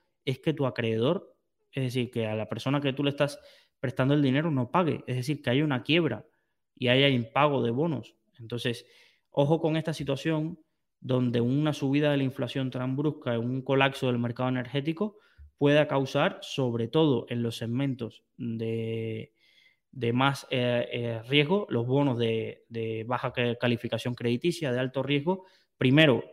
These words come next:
que se disparen los tipos de interés a los que tengan que emitir y segundo, que veamos las prin-, las primeras quiebras de entidades con ese tipo de bonos. Entonces,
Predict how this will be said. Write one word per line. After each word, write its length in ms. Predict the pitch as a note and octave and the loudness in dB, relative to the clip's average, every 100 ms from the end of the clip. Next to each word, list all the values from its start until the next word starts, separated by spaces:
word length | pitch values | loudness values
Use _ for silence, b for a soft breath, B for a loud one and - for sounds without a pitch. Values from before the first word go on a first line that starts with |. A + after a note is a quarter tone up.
| b _ | b _
que 140 | - B2+ | -2 0
se 120 | B2+ | 0
disparen 600 | A#2+ A#2 C#3+ C#3 A#2+ A#2 | 0 0 2 2 2 -2
los 100 | A2+ | -4
tipos 240 | C3 B2+ | -4 -2
de 80 | B2+ | -2
interés 420 | B2 B2 C#3 B2+ - | 0 0 0 -2 -6
a 80 | A#2+ | -6
los 140 | A2+ | -6
que 160 | - A2+ | -6 -4
tengan 300 | B2+ B2+ A#2+ | -2 -2 0
que 100 | A#2 | -2
emitir 560 | A#2 A#2 F#3 B3 - _ _ _ _ - | -2 0 0 0 -10 _ _ _ _ 0
y 200 | C#3+ C#3+ | 0 2
segundo, 600 | C3+ A#2+ C3 D#3 F#3+ F#3+ | 0 0 0 2 0 0
que 140 | B2+ | 0
veamos 360 | A#2 A#2 C3+ D3+ | 0 0 0 -2
las 140 | C3 | -4
prin-, 300 | - A#2+ - | -4 -8 -6
las 220 | B2+ A#2 | -6 -6
primeras 420 | A#2 A#2+ A#2 B2 - | -6 -4 -2 -4 -6
quiebras 540 | - C3 C3+ D#3 - b b b - | -2 0 2 0 -4 b b b -6
de 140 | C3 | -2
entidades 540 | B2 A#2+ A#2+ A#2 C3+ | 0 0 0 2 2
con 160 | C3+ A#2+ | 0 -6
ese 160 | A2+ A2+ | -6 -8
tipo 240 | A#2 A#2+ | -6 -4
de 40 | A2+ | -2
bonos. 340 | A2+ A2+ - | -4 -6 -12
Entonces, 420 | A2 A#2 A#2+ - | -10 -8 -8 -10